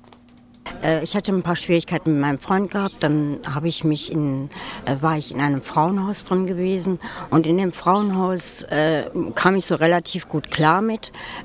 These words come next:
äh, bis die dann eben halt meine Diagnose,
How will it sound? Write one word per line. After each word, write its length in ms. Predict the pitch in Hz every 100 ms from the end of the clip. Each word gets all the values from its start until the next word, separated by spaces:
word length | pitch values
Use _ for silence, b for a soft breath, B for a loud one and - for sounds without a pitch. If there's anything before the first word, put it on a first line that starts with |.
| -
äh, 180 | 180
bis 180 | 165 190
die 160 | - 185
dann 300 | 175 175 170
eben 260 | 160 185
halt 220 | 165 175 170
meine 240 | 175 170
Diagnose, 840 | 151 160 156 165 160 180 165 147